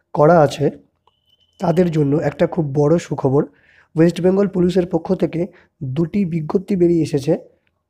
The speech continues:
অষ্টম পাস যোগ্যতায়, এবং ভ্যাকান্সির বা শূন্য পদের পরিমাণ খুবই বেশি,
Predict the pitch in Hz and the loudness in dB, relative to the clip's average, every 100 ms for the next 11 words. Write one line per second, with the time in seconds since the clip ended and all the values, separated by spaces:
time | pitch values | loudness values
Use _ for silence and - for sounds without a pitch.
0 | _ _ _ _ - 156 156 190 185 185 | _ _ _ _ -4 -4 -2 -4 -2 -2
1 | 185 - _ - 143 156 151 147 160 - | -4 -10 _ -10 -4 -2 -2 -4 -4 -8
2 | _ _ _ _ _ _ _ _ _ - | _ _ _ _ _ _ _ _ _ -6
3 | 160 160 147 135 139 175 175 185 185 190 | 0 0 0 -2 0 0 2 0 0 -6
4 | - 160 147 147 175 180 175 175 175 170 | -6 2 2 2 0 0 2 2 2 2
5 | 151 160 160 160 - 151 170 160 160 | 2 4 2 0 -2 0 2 0 0